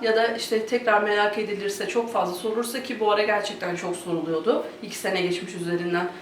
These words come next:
şu anda ne durumda videosunu çeker misiniz diye. O yüzden çekmek istedim. Bir de zaten zeminde boyadığımız için hazır buradayız ve böyle sakiniz diye çekmek istedim. Ee, umarım sizlere yardımcı olmuştur.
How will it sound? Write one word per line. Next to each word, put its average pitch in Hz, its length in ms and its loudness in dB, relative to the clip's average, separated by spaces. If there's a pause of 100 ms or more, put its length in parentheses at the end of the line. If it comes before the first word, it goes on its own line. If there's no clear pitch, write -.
(100)
şu 202 160 4
anda 185 180 6
ne 185 220 2
durumda 170 320 2
videosunu 175 380 -2
çeker 180 340 -4
misiniz 165 420 -4
diye. 240 160 -2
O 226 120 4
yüzden 180 260 0
çekmek 180 340 -6
istedim. - 380 -2 (500)
Bir 226 100 -4
de 226 260 4
zaten 226 420 4 (160)
zeminde 196 460 2
boyadığımız 202 540 2
için 330 260 0 (360)
hazır 214 360 2
buradayız 208 440 2
ve 196 120 0
böyle 202 200 2
sakiniz 196 680 2
diye 277 160 -2
çekmek 180 360 -4
istedim. 180 360 -2 (600)
Ee, 226 100 0
umarım 233 240 2
sizlere 214 320 0
yardımcı 202 500 2
olmuştur. 170 440 0